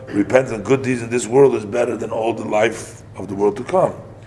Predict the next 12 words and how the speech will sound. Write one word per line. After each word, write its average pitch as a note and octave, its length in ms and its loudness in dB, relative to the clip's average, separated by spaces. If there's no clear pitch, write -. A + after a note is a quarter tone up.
Ki - 100 -8
chaya D#3+ 380 6
olam A#2 260 2
haba, A2+ 1120 6
because G#2+ 280 -2
the G#2+ 80 0
life C#3 320 6
of G2+ 80 -10
the G2 60 -6
world G#2+ 240 -4
to A2 80 -6
come, G#2+ 380 2